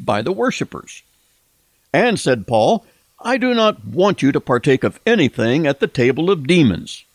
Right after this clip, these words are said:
And who is behind the activity of demons?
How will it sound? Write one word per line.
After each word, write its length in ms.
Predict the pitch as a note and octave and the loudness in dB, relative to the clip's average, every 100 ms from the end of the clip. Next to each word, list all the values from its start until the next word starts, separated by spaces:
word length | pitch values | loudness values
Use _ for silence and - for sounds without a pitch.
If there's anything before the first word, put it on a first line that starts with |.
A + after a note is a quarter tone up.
| _ _ _ _ _ _ _ - | _ _ _ _ _ _ _ -2
And 220 | E3 D3+ | 0 0
who 360 | A#2 A3 C#4 C4+ | -2 -2 -2 0
is 240 | G3+ F3+ | -2 -2
behind 680 | E3 F3 G#2 C3+ E3 F3 F3+ | -2 -2 -2 -2 0 2 0
the 140 | D#3 - | -2 -2
activity 640 | D3+ - - D3+ E3+ C#3 | -4 -2 -2 0 2 2
of 160 | G#2 F#2 | 2 2
demons? 560 | A#2+ A#2+ A3 D#4+ - | 2 4 2 -2 -8